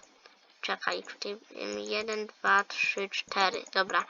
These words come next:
tutaj będzie najtrudniejszy skok w Minecraft, czyli cztery. Da się skoczyć na pięć, ale...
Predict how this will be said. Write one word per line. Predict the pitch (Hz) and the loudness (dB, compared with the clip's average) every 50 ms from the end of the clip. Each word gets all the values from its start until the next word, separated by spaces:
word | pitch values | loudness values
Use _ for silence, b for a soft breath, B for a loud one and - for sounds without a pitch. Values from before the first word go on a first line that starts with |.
| B B B B | B B B B
tutaj | B B - 220 214 | B B 6 6 8
będzie | 202 214 214 214 208 208 | 8 8 8 10 10 10
najtrudniejszy | 214 208 214 - - - 214 208 - 240 240 247 240 - - 233 | 10 8 6 4 -2 -4 -4 -2 4 6 8 8 8 6 4 2
skok | - - - 226 226 - | 0 2 2 2 2 4
w | - | 2
Minecraft, | 220 226 226 214 214 208 - - 202 202 - - | 4 6 8 8 8 6 4 2 2 2 2 0
czyli | - - 208 208 208 | -2 -2 -2 -2 -4
cztery. | - - - - 220 196 185 185 185 | -4 -6 0 6 6 8 8 6 8
Da | 220 254 285 | 8 8 8
się | - 320 | 8 4
skoczyć | 294 - - 262 254 - 320 - - - | 0 2 2 2 2 4 0 -2 0 0
na | 269 269 | 0 2
pięć, | 254 - - 285 277 311 294 277 285 - - - | 2 6 6 8 8 8 6 4 0 0 10 12
ale... | - 233 240 240 247 247 240 233 233 240 240 | 12 12 12 12 10 8 10 12 12 10 10